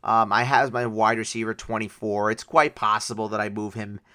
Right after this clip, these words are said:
just outside my top twenty-four. Maybe he goes to, like, wide receiver twenty-six or twenty-seven.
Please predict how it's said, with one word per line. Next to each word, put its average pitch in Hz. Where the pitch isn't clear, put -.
just 120
outside 113
my 113
top 117
twenty-four. 117
Maybe 104
he 107
goes 104
to, 104
like, 104
wide 101
receiver 104
twenty-six 104
or 104
twenty-seven. 104